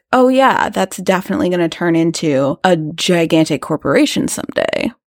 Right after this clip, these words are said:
Probably fucking not. <laughs> Everyone around them was probably like, "Oh yeah, you know, Rhett and Link, they're goofballs. They have their fun little YouTube channel. I wonder when they're gonna give up on that dream." But they kept believing in it.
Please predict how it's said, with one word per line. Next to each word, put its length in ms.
Probably 580
fucking 500
not. 400
<laughs> 140
Everyone 420
around 560
them 380
was 140
probably 460
like, 260
"Oh 160
yeah, 540
you 140
know, 220
Rhett 240
and 140
Link, 360
they're 280
goofballs. 800
They 120
have 160
their 140
fun 260
little 220
YouTube 440
channel. 360
I 100
wonder 240
when 140
they're 120
gonna 200
give 260
up 180
on 140
that 240
dream." 400
But 400
they 220
kept 320
believing 380
in 100
it. 180